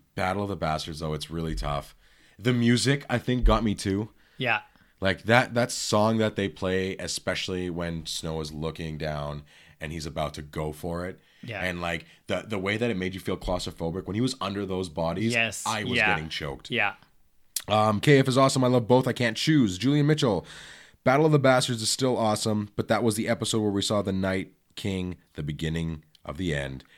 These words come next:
Speaker 1: and everything's so epic." Very good
Speaker 2: Yeah.
Speaker 1: point. Uh, "K F is awesome. My favorite is probably Tyrion Lannister. L O L, he is hilarious."
Speaker 2: Yeah,
Speaker 1: Uh,
Speaker 2: agreed. <laughs>
Speaker 1: Tyrion,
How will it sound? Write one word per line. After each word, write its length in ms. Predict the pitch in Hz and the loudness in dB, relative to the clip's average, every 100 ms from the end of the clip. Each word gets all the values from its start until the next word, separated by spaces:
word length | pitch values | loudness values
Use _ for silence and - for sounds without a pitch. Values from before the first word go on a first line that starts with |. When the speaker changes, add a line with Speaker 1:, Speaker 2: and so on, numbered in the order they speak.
| - | -8
Speaker 1:
and 160 | 80 - | -6 0
everything's 580 | 98 101 104 101 98 - | 0 0 -2 -2 -4 -4
so 220 | - 90 | -2 -2
epic." 460 | 85 82 85 82 - _ _ | -2 -6 -6 -8 -10 _ _
Very 480 | 64 64 82 104 90 | -12 -4 -2 0 0
good 160 | 73 73 | -2 -4
Speaker 2:
Yeah. 200 | 113 113 | -2 0
Speaker 1:
point. 180 | 101 117 - - - - | -2 -4 -12 -18 -18 -6
Uh, 160 | 82 87 | -2 2
"K 140 | 139 | 2
F 60 | 131 | 2
is 80 | 127 | 4
awesome. 240 | 127 123 | 4 4
My 100 | 113 | 2
favorite 260 | - 117 117 | 2 0 0
is 60 | - | 0
probably 240 | 117 107 | 0 0
Tyrion 300 | - 127 123 | -4 -4 -2
Lannister. 440 | 110 107 107 92 - | 0 0 -2 -4 -4
L 140 | 92 | -2
O 100 | 92 | -2
L, 100 | 92 | -2
he 80 | 90 | -2
is 140 | 87 | -4
hilarious." 840 | - 82 82 90 139 117 87 113 143 | -4 -6 -4 -2 0 2 0 0 -2
Speaker 2:
Yeah, 260 | 127 123 127 - - | 2 2 2 -4 -6
Speaker 1:
Uh, 60 | |
Speaker 2:
agreed. 420 | 131 120 127 143 | -2 2 6 6
<laughs> 160 | 165 147 | 4 6
Speaker 1:
Tyrion, 320 | 220 - 185 | 6 8 4